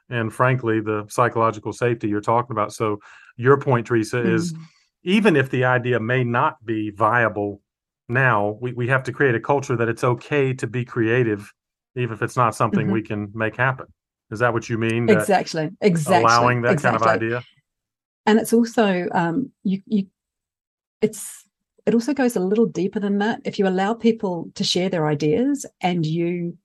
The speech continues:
Speaker 2: fe-, you're ready to field them without judgment, then irrespective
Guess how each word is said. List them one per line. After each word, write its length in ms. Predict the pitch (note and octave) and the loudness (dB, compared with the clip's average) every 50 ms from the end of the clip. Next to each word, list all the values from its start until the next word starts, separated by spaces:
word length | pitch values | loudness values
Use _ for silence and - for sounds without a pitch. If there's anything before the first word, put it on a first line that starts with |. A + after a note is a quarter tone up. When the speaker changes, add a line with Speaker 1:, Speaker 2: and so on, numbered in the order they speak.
| _ _ | _ _
Speaker 2:
fe-, 340 | - - - - D#3 D3+ - | -20 -14 -6 -2 -2 -2 0
you're 220 | - F3+ F#3 G3 G3+ | 2 2 4 4 4
ready 240 | F3 F3+ F#3 G3+ | 4 2 0 0
to 120 | G3 F#3+ E3 | 0 -2 -6
field 400 | - - E3+ F3 F3+ F#3+ F#3+ - | -6 -4 -2 0 0 0 0 0
them 280 | A#3 C4 C#4+ C#4+ B3 | 2 4 4 4 4
without 340 | E3+ F3 F3+ D#3 - - - | 2 0 -2 0 -2 -2 -2
judgment, 640 | - D#3+ D#3 D#3 - - B3+ D4+ C4+ - - - - _ _ - - - - - _ _ _ _ - | -2 -2 -2 -2 0 0 0 0 0 -2 -4 -10 -12 _ _ -20 -20 -20 -20 -20 _ _ _ _ 0
then 540 | G3 G3+ G3+ G3+ G3 G3 G3 G3 - - _ _ _ _ _ _ _ - | 0 2 2 2 0 0 0 -2 -4 -6 _ _ _ _ _ _ _ -2
irrespective 720 | G#3 G#3 C4 C#4 C#4 - - A3 - - - A#3+ G3+ D#3+ | 2 2 2 2 0 2 2 2 2 2 2 2 2 2